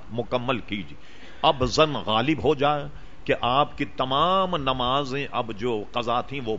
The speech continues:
پوری ہو گئیں، تو اس کے بعد میں آپ نوافل جو ہیں ان کو پڑھیے گا، اس سے پہلے آپ کو فرائض۔ بالکل اسی طرح جب آپ رو-، آدمی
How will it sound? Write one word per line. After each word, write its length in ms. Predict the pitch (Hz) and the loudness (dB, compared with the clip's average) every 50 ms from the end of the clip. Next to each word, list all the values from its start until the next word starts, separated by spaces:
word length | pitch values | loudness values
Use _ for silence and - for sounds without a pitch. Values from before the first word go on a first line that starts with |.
| - - | -4 -4
پوری 260 | 143 185 226 233 208 | -4 -2 -2 -2 0
ہو 240 | 139 156 165 151 135 | 0 0 0 0 -2
گئیں، 280 | 156 165 165 160 156 - - - - - - - | -2 -4 -4 -6 -8 -10 -12 -12 -12 -12 -8 -2
تو 120 | - 185 | 0 0
اس 160 | 170 - - | 0 0 0
کے 120 | - 147 123 | 0 0 0
بعد 280 | 92 98 120 135 139 | 2 2 2 2 2
میں 200 | 131 123 120 120 | 0 0 -2 0
آپ 140 | 113 117 117 101 | 0 0 -2 -2
نوافل 520 | 104 107 104 92 104 107 98 - 107 110 101 | -2 -2 0 2 0 0 0 0 -4 -6 -6
جو 200 | 87 98 101 90 | -6 -6 -6 -4
ہیں 140 | 131 175 196 - - - - - - | -4 -6 -6 -8 -10 -12 -12 -6 -4
ان 160 | 160 156 127 | -4 -4 -2
کو 120 | 101 123 | -2 -2
پڑھیے 360 | 113 92 107 104 101 107 117 123 | -2 0 0 0 2 2 0 2
گا، 60 | 127 143 | 0 0
اس 200 | 135 110 110 - | 0 0 -2 -2
سے 180 | - - 120 | 0 0 0
پہلے 360 | 92 - 107 101 104 120 117 - - | 0 2 0 2 4 2 2 2 2
آپ 200 | 101 101 101 95 - | 0 0 0 0 0
کو 80 | 123 | -2
فرائض۔ 380 | 107 - - 113 104 98 87 - - - - - - - - - | 4 4 4 6 6 4 2 0 -4 -10 -14 -12 -12 -12 0 2
بالکل 360 | 147 180 190 - 180 185 175 | 2 2 2 2 2 2 2
اسی 240 | - 147 - - 151 | 2 -2 0 0 -2
طرح 240 | - - 120 127 120 | 0 0 0 0 0
جب 280 | 98 95 120 117 101 | 0 0 -2 0 2
آپ 180 | 101 117 117 117 | 2 4 4 4
رو-، 220 | 110 127 143 113 | 4 4 4 4
آدمی 340 | 95 113 123 117 120 131 135 | 4 2 2 2 2 -2 -2